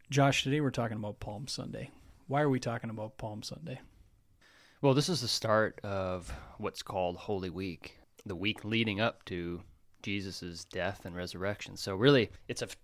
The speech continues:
Speaker 2: utmost significance for Christians all over the world. Just a time in which we come together to celebrate what Jesus did for us. And Palm Sunday is the day that really kicks it off.
Speaker 1: Sure. Do you wanna jump into the Bible and take a look at it?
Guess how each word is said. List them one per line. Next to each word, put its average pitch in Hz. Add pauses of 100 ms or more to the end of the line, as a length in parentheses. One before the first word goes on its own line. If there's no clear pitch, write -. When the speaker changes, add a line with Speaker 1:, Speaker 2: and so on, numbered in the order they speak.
Speaker 2:
utmost 160
significance 123
for -
Christians 101
all 113
over 98
the 87
world. 73 (140)
Just -
a 85 (320)
time 123
in 104
which 101
we 95 (360)
come 147
together 123
to 101
celebrate 101 (180)
what 92
Jesus 90
did 87
for 87
us. - (600)
And 92
Palm 151
Sunday 127
is 92
the 92
day 92
that 90
really 95
kicks -
it -
off. - (380)
Speaker 1:
Sure. 143 (680)
Do 139
you 131
wanna 113 (120)
jump 117
into 120
the 110
Bible 127
and 131
take 113
a 113
look 127
at 156
it? 190